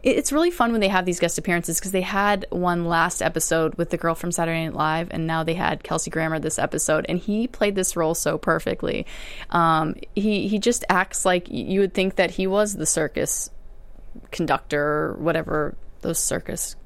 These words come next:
the lead of the circus is. Um,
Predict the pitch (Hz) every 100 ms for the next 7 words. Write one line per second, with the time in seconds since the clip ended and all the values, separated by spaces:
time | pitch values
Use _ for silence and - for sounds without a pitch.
0 | - - - - - - 180 165 - 175
1 | - - - - - - - - - -
2 | - - 180 175 165 160 156 190